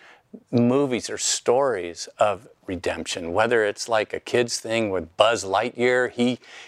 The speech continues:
he finds himself in a new way, or something deeper and more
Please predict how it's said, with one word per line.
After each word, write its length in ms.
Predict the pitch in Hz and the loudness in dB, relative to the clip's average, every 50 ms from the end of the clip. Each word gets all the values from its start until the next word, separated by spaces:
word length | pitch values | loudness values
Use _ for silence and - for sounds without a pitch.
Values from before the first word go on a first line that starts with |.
| - _ | -20 _
he 520 | - - - 139 143 143 139 127 113 113 _ _ | -6 2 2 4 4 4 2 0 -4 -8 _ _
finds 640 | _ - - - - - - 139 143 151 156 139 - | _ -20 -20 0 2 4 4 4 4 2 0 0 0
himself 580 | 135 123 110 - - - 107 95 85 80 - | 0 0 0 0 2 2 2 2 0 -2 -4
in 140 | - 120 104 | -4 -2 -2
a 80 | 104 101 | 0 0
new 300 | 101 104 113 117 120 113 | 0 0 2 2 2 0
way, 440 | 101 95 107 113 113 104 98 92 90 | 0 0 0 0 0 0 0 0 0
or 120 | 92 95 | -2 -2
something 500 | - - 117 104 - - 113 98 90 80 | -2 -2 -4 -4 0 0 0 0 0 -2
deeper 480 | 80 - 110 113 110 - 107 95 90 90 | 0 0 0 0 2 0 0 0 0 0
and 240 | - 85 90 87 | -2 -4 -4 -4
more 400 | 87 95 98 104 107 104 98 - | -2 0 2 2 2 0 0 -4